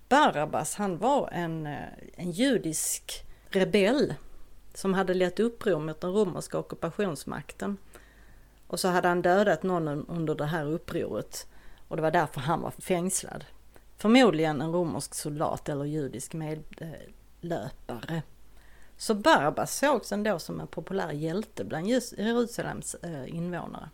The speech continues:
För de längtade ju också efter frigörande från romarna, från den utländska ockupationen, till vilket pris som helst. Och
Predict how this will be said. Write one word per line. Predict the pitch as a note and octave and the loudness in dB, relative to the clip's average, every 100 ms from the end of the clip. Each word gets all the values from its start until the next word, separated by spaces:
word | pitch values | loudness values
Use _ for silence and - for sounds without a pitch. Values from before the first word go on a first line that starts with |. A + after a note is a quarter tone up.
| - | -16
För | - | -2
de | F#3 F3 | 2 2
längtade | D#3 F3 G#3 - E3+ | 2 2 2 2 2
ju | E3+ | 4
också | G3+ - - | 2 0 -2
efter | D#3+ - | -2 -4
frigörande | F#3 - G#3+ A3 F3+ D3 D3+ C#3+ | -4 2 4 4 4 2 -2 -4
från | - E3+ C#3+ B2 - | -2 -2 0 -4 -6
romarna, | - D3+ D#3+ D3 G#2+ D3+ | -2 0 0 0 -2 -8
från | - E3 | -8 -8
den | E3 | -6
utländska | - F3+ F3+ F#3+ E3+ - C3+ | 0 0 2 0 0 -2 -4
ockupationen, | D3+ - - D3 G3 E3+ C3 D3+ - - - - | -4 -6 -6 -4 -2 -2 -4 -10 -12 -18 -20 0
till | G3+ | 4
vilket | G#3 B3+ - E3+ - | 6 4 2 -6 0
pris | A3 D#3+ - | 0 0 -2
som | F3 | -4
helst. | D#3 D#3+ - - - - - - - | -4 -6 -8 -10 -12 -18 -20 -20 -18
Och | - A#3 A#3 - | 6 8 8 4